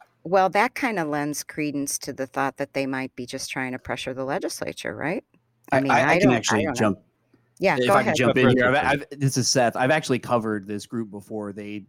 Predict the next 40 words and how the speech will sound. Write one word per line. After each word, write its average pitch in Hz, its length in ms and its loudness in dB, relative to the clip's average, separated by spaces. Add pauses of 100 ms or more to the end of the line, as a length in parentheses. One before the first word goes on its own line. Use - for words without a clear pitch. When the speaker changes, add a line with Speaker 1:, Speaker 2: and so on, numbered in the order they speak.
Speaker 2:
uh, 107 120 -10
when 110 120 -8
I 110 80 -4
was 107 140 -4
in 107 100 -2
Nevada, 104 560 -2 (380)
they, 117 280 0
um, 95 340 -8 (500)
did 123 160 2
the 110 60 -2
same 113 260 2
thing. 113 240 0
And 101 100 0
part 123 200 2
of 117 40 0
the 113 60 0
reason, 110 560 0
like, 113 180 -2
Jane, 127 280 2
you 113 100 -2
bring 113 220 -2
up 107 100 -6
a 110 40 -10
really 107 280 -4
good 98 160 -8
point. 110 280 0
Part 117 160 -2
of 104 60 -4
the 104 60 -4
reason 104 320 0
that 104 160 -4
they 101 160 -4
do 110 240 -2
it 104 120 -2
kind 107 240 -2
of 95 140 -6 (140)
this 110 260 -6
method 113 440 -4
is 196 400 -6 (500)
they, 110 560 -2